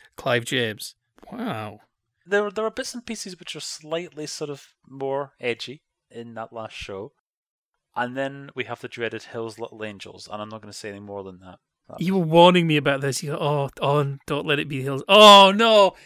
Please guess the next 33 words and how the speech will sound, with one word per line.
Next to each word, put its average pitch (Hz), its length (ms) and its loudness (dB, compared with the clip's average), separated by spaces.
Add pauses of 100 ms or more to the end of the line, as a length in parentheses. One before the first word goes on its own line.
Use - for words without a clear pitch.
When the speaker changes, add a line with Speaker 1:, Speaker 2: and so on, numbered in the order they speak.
(100)
Speaker 1:
it's 214 160 0
Hill's 220 300 0
Little 226 320 0
Angels. 214 260 4
Speaker 2:
And 151 100 4
I 190 80 2
could 180 80 -2
see, - 280 -2
the 165 80 -6
thing 185 180 -4
is, 156 140 -6
the, 151 100 -8 (240)
the, 160 100 -2
the 143 260 -12
bad 170 240 0
thing 170 200 -8
about 139 200 -8
modern 127 260 -6
technology, 120 720 -10
particularly, 120 500 -16
like, 110 260 -12
media 117 300 -12
players 110 400 -12
on 107 240 -18
your 101 100 -16
P - 180 -18
C, 117 240 -14
is 117 100 -10
that 101 120 -18
they 107 80 -8
actually 110 240 -12
show - 160 -14
you 110 160 -12